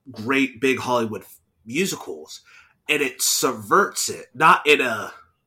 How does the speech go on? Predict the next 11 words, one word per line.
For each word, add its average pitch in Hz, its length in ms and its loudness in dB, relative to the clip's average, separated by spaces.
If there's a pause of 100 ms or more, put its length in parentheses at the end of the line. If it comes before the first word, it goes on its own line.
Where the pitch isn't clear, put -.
(560)
lame 127 500 2
film 117 460 -10
bro 90 320 -10
way 85 320 -10
of, 78 160 -14
like, 87 200 -12
uh, 143 220 0
subverting 123 520 -4
your 101 140 -10
expectation, 139 800 -6
but - 180 -8